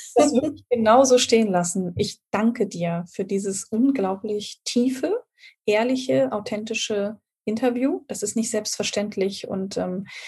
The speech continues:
Speaker 1: ich fand es wundervoll. Ich glaube, dass es ganz vielen Menschen da draußen weiterhilft, die vielleicht in einer ähnlichen Situation waren oder sind. Ich weiß es nicht. Wo kann man dich erreichen? Ich werde auf jeden Fall dich, äh, unter diesem Podcast verlinken,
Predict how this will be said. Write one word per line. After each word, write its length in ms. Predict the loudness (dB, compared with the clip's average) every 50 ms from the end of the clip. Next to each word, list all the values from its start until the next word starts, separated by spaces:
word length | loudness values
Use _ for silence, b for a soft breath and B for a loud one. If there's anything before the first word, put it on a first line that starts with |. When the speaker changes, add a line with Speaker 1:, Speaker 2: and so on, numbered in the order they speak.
| B B
Speaker 1:
ich 100 | -14 -8
fand 180 | -4 -2 -2 -2
es 160 | -2 -2 -2
wundervoll. 440 | 0 2 2 0 2 2 2 2 2
Ich 100 | 0 -2
glaube, 180 | -4 -4 -4 -4
dass 160 | -4 -4 -4
es 120 | -4 -4 -4
ganz 260 | -4 -2 -2 -2 0
vielen 240 | 0 2 2 2 2
Menschen 340 | 0 0 -2 -2 -2 -4
da 80 | -4 -4
draußen 580 | -6 -8 -6 -6 -4 -2 -2 -2 -4 -6 -8 -12 _ _ _ _ _
weiterhilft, 920 | -2 -2 0 -2 -2 -6 -6 -2 -2 -2 0 -2 -4 -8 -12 -14 -10 -8
die 80 | -8 -6
vielleicht 440 | -4 -2 -2 0 0 -2 -2 -4 -4
in 80 | -4
einer 260 | -2 -2 -2 -4 -2 0
ähnlichen 460 | 0 0 0 0 0 0 0 -2 -2
Situation 800 | -4 -6 -6 -4 -4 -2 -2 -2 -2 -2 0 0 0 -2 -2 -2
waren 760 | -2 -2 -2 0 -2 -2 -2 -2 -2 -2 0 0 0 0 -2 -6
oder 260 | -10 -8 -6 -6 -6
sind. 400 | -4 -2 0 0 2 0 -2 -6
Ich 140 | -12 -12 -10
weiß 240 | -6 -6 -4 -2 -2
es 160 | -2 -2 0
nicht. 260 | 0 -2 -2 -2 -6 B B B B B B B B B B B B
Wo 100 | -6 -4
kann 180 | 0 4 4 6
man 160 | 6 6 6
dich 180 | 6 4 2 0
erreichen? 580 | -2 0 2 2 2 2 2 0 -2 -2 0
Ich 280 | 0 -2 -4 -6 -2 0
werde 160 | 2 2 2
auf 100 | 2 2
jeden 140 | 0 0 0
Fall 160 | 0 0 0
dich, 240 | 0 0 -2 -4 -6 -4
äh, 220 | -2 0 0 0
unter 400 | 2 2 2 4 4 2 2 2
diesem 400 | 0 -2 -2 0 2 2 2 0
Podcast 600 | 0 0 -2 -2 -2 -4 -2 -2 -2 0 -2 -4
verlinken, 680 | -4 -4 -2 0 2 2 2 2 2 0 0 -2 -2 -2